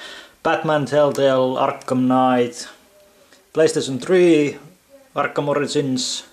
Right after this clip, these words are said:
Asylum, City, uh, Injustice, Mortal Kombat V,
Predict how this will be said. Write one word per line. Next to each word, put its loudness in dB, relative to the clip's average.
Asylum, 0
City, -4
uh, -18
Injustice, -2
Mortal 0
Kombat -2
V, -2